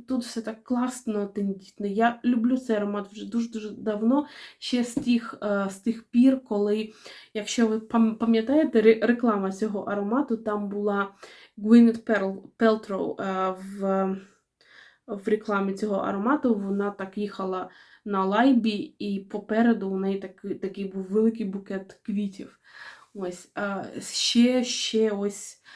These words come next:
е, з тих років. Так, це у мене все. А, це у мене все. Це у мене весь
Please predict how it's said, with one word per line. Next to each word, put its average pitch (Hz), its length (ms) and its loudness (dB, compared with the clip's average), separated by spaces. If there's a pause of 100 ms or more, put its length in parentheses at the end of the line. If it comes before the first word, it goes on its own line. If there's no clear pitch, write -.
(340)
е, 190 220 -2
з - 120 -10
тих - 360 -6
років. 196 500 -6 (540)
Так, - 380 2
це 381 260 4
у 427 80 6
мене 330 220 8
все. 233 580 0 (380)
А, 220 260 -2
це 277 140 0
у 311 60 8
мене 294 200 6
все. 208 320 -4
Це - 160 -4
у - 20 4
мене 226 240 4
весь 208 440 -6